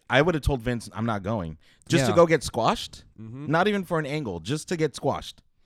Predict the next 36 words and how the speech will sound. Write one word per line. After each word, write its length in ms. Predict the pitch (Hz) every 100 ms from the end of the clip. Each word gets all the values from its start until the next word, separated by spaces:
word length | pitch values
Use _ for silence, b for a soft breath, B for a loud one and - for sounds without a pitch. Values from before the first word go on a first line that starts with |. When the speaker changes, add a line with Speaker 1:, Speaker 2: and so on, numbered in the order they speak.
| _ _ _ 120
Speaker 1:
I 140 | 139
think 220 | 156 131
that's 180 | 120 101
bullshit 480 | - 113 113 - 107
on 120 | 95
W 200 | 101 95
W 240 | 92 90
E's 80 | 87
part. 180 | - 82
Speaker 2:
It 80 | 117
is. 260 | 143 110 -
And 140 | 113
Matt 140 | 127 175
Hardy's 200 | 202 170
in 80 | 143
a 40 |
situation 640 | - 147 135 135 135 139
where, 160 | 120 117
like, 420 | 104 95 90 - - _ _ _ _
he's 300 | 104 117 139 -
not 260 | 156 185
being 320 | 196 190 180 156
utilized 560 | 165 165 143 139 135
to 60 | 131
his 100 | 120
full 160 | 131
potential. 640 | - - 101 90 101 104 - b b b b b _ -
His 120 | 127
brother 380 | 110 151 190 170
Jeff 480 | 107 139 139 123 -
is 340 | 107 107 101 90
not 300 | 107 117 135
being 240 | 135 123 110
used 180 | 110 101
at 80 |
all, 300 | 98 107 95